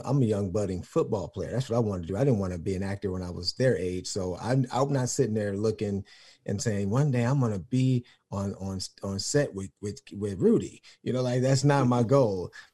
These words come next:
Speaker 1: And so it's just funny how when you're watching, you know, Cosby Show, and, and, you know, only the Lord know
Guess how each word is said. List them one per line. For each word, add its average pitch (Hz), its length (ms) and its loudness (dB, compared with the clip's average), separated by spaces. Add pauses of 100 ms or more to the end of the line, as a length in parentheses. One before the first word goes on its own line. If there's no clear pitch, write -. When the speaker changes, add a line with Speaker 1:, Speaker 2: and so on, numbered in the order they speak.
(100)
Speaker 1:
And 131 200 4
so 123 380 6
it's 127 260 0
just 131 280 2
funny 165 400 2
how 113 420 2 (160)
when 110 220 0
you're 160 180 4
watching, 120 840 2 (120)
you 104 80 -4
know, 104 140 -4
Cosby 113 320 -2
Show, 95 500 -2 (460)
and, 104 300 0
and, 107 440 -2
you 120 140 -2
know, 107 160 -2
only 165 260 4
the 135 120 6
Lord 131 360 6
know 92 400 -2